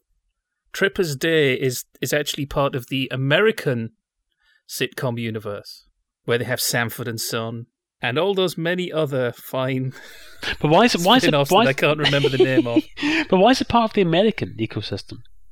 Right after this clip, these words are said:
Speaker 2: Because it's a British sitcom, so
Speaker 1: Now, hang on, this is interesting. So
Speaker 2: Norman's
Speaker 1: how did,
Speaker 2: son,
Speaker 1: how did
Speaker 2: Jack,
Speaker 1: his
Speaker 2: has
Speaker 1: son
Speaker 2: gone
Speaker 1: get
Speaker 2: off to live
Speaker 1: taken,
Speaker 2: in, gone off to live in
Speaker 1: taken
Speaker 2: America.
Speaker 1: from him?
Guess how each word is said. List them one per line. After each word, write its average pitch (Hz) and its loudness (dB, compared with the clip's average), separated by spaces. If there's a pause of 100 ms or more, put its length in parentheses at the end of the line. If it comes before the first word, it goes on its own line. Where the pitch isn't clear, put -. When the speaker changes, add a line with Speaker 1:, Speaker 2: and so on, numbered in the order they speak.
(320)
Speaker 2:
Because 143 -10
it's - -14
a - -16 (360)
British 151 -4
sitcom, - -12
so 131 -6 (300)
Speaker 1:
Now, 247 0
hang 392 0
on, 214 -2
this 294 -2
is 143 0
interesting. 117 -6
So - -6
Speaker 2:
Norman's 247 4
Speaker 1:
how 214 -2
did, 190 6
Speaker 2:
son, 160 6
Speaker 1:
how 202 2
did 240 4
Speaker 2:
Jack, 120 4
Speaker 1:
his 110 0
Speaker 2:
has 170 4
Speaker 1:
son 214 2
Speaker 2:
gone 156 4
Speaker 1:
get 127 4
Speaker 2:
off 131 2
to 196 -2
live 113 0
Speaker 1:
taken, 131 -4
Speaker 2:
in, 147 -10 (320)
gone 151 2
off 135 -2
to 139 -8
live 131 -8
in - -2
Speaker 1:
taken 156 0
Speaker 2:
America. 202 2
Speaker 1:
from 185 -4
him? 123 -8